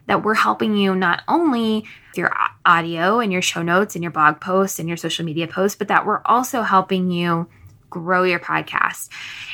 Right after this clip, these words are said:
And so at this point, as you're starting to outsource to a podcast manager, you're really looking for someone to partner with you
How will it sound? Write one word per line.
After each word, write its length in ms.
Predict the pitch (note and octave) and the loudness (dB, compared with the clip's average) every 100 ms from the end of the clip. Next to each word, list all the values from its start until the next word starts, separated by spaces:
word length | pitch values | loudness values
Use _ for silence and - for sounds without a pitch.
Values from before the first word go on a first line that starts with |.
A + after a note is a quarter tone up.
| - | -2
And 220 | A3 A#3 | 2 2
so 380 | A3+ C#4 B3 A#3+ | 0 2 2 2
at 220 | - A3+ - | -2 -6 -2
this 240 | C#4+ - | -2 -2
point, 500 | - A#3 A3 G#3+ - _ _ | -2 0 2 0 -4 _ _
as 240 | F3 F3+ F3+ | 0 0 0
you're 80 | |
starting 320 | F3+ G#3 G#3 A3+ | -2 -2 -2 -2
to 140 | B3 | 0
outsource 720 | E3+ F3 E3+ F#3 F3 F3 - | 4 4 4 -2 0 0 -4
to 300 | - F#3+ E3+ | -8 -4 -2
a 60 | D#3+ | -2
podcast 480 | - E3+ F3+ F3+ - | 0 -2 -2 -6 -4
manager, 500 | E3+ F3+ B3 B3+ B3+ - - - | -4 -2 0 0 -2 -10 -10 -2
you're 120 | B3 | 0
really 320 | A#3 C4 D#4+ | 0 0 2
looking 320 | C4 - A3+ | 2 0 -4
for 140 | G#3 G3 | -2 -4
someone 480 | - F3+ F3+ F3 | -2 0 0 -2
to 180 | - - | -4 -8
partner 580 | - - F3+ F#3 F3 E3+ F3+ | -2 0 2 0 -4 -4 -4
with 260 | E3 - | -4 -4
you 380 | E3+ E3 E3 | -2 0 0